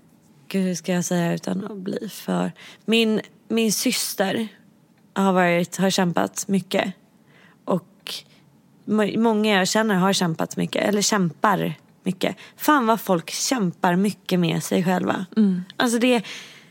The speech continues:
Speaker 1: igår när vi var på det här eventet, eh, med Idun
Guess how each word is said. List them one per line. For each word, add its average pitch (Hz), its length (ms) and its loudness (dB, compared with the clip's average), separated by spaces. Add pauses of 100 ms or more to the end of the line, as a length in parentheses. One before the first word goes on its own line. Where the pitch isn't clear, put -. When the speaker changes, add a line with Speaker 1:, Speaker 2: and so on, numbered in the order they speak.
(280)
Speaker 1:
igår 240 600 4
när 226 160 0
vi 202 120 4
var 190 140 4
på 196 120 0
det 190 60 6
här 185 180 4
eventet, 202 680 0 (1000)
eh, 180 440 4
med 190 500 0 (500)
Idun 196 680 0